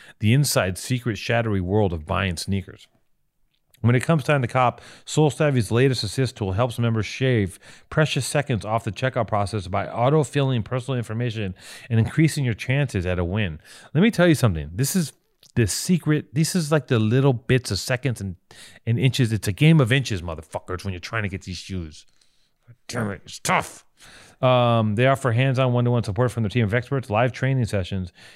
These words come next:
and they prepare their members for each key release, answering questions and providing best practices for success. This is like a boot camp for sneakerheads. You don't have to be a sneakerhead, though.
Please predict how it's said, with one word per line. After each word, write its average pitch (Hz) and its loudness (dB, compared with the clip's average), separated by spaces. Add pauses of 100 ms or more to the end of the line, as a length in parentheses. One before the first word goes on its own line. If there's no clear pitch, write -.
(180)
and 110 2
they 123 4
prepare 143 0
their 131 0
members 123 2
for 110 -8
each 117 -4
key 117 -4
release, 107 2
answering 120 -2
questions 113 0
and 87 -6
providing 110 0
best 113 0
practices 107 -4
for 101 -8
success. 92 -6 (360)
This 147 2
is 175 2
like 175 4
a 131 0
boot 147 4
camp 165 0
for 131 -6
sneakerheads. 113 -2
You 127 0
don't 208 4
have 220 0
to 233 -4
be 185 2
a 151 2
sneakerhead, 139 -4
though. 78 -12